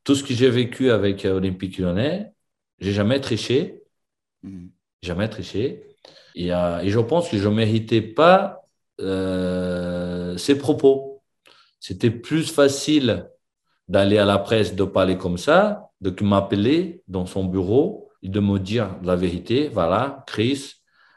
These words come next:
Speaker 1: euh, malheureusement, on n'est pas qualifié en Coupe d'Europe. On peut pas te garder. Ou tu trouves un club, ou on négocie le contrat. »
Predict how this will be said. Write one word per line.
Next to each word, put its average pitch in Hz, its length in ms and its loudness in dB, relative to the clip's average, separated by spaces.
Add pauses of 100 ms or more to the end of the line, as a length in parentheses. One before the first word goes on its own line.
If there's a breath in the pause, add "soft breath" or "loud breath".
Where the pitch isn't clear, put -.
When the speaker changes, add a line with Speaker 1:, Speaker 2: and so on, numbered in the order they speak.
(180)
Speaker 1:
euh, 82 100 -6
malheureusement, 98 840 0
on 90 60 -2
n'est 87 120 0
pas 98 180 0
qualifié 92 400 -2
en 92 100 -4
Coupe 85 180 -12
d'Europe. 80 560 -2 (260 soft breath)
On 87 120 -8
peut 92 140 -8
pas 117 140 2
te 117 100 0
garder. 92 600 -4 (380)
Ou 127 120 4
tu 127 160 -2
trouves 117 300 0
un 104 120 0
club, 101 560 -4 (140)
ou 101 100 0
on 113 40 0
négocie 101 460 -2
le 92 100 -2
contrat. » 92 800 -4